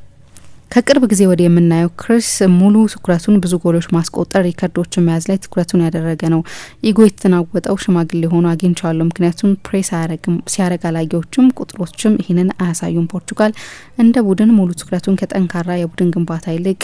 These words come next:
ይህ የአንድ ግለሰብ እቅድን የማስፈጸም ተልዕኮ ላይ ይገኛል። ይህ አስተያየት ግን አድናቂዎቹን ቅር እንደሚያሰኝ አውቃለሁ ብሎናል ቱሳ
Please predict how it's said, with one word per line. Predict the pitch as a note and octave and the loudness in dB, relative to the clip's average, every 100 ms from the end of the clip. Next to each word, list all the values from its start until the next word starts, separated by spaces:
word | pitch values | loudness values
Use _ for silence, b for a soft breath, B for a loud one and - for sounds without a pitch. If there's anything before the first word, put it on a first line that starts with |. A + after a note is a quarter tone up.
| G3+ | -4
ይህ | F3+ F3 | -4 -2
የአንድ | F3+ E3 F3 E3+ | -2 -2 -2 -2
ግለሰብ | F3+ E3+ E3+ - G3+ B B B B | -4 -6 -6 -4 -4 B B B B
እቅድን | G3 - F#3 F3+ | -8 -4 -2 0
የማስፈጸም | E3+ F3 - E3+ E3 F#3+ F3 | 2 0 -4 -6 -4 -4 -4
ተልዕኮ | - D#3+ E3 E3+ | -4 -8 -6 -4
ላይ | E3+ E3 | -4 -4
ይገኛል። | E3+ - F3 E3+ E3 E3+ E3 E3 D#3+ E3 | -6 -4 -2 0 -2 -2 -4 -4 -4 -4
ይህ | F#3+ F#3+ - | -2 -2 -2
አስተያየት | F#3+ E3+ - F3 - | -8 -8 -6 -6 -4
ግን | G#3 G3 | -4 -4
አድናቂዎቹን | - E3 - F#3 - - G3 B B B - | -4 -8 -6 -8 -6 -2 -2 B B B -10
ቅር | - F#3+ | -4 -2
እንደሚያሰኝ | F3 E3 E3+ E3 E3 - F#3 F#3 - | 0 0 0 0 -2 -2 -2 -2 -4
አውቃለሁ | D#3+ E3+ G3 F#3 D#3+ E3 F#3 G3+ | -10 -6 -4 -2 -2 -2 -2 -4
ብሎናል | F3 F3 E3 E3+ | -2 -2 0 -2
ቱሳ | - G#3 | -6 -6